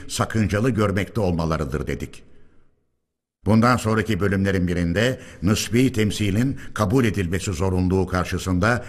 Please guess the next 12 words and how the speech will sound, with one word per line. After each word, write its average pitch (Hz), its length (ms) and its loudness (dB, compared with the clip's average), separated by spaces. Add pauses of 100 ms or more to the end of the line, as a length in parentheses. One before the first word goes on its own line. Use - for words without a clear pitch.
(140)
meclisin 104 640 2
dağılmasını 101 720 0 (120)
şimdiden 98 600 2
düşünen 90 420 0
bir 87 80 -2
çevrede 95 540 0 (260)
Millet 98 440 2
Meclisi'nin 95 520 -2
toplanmamasını 95 880 -2
olağan 101 300 2
saymak 95 440 -2
gerekir 76 480 -4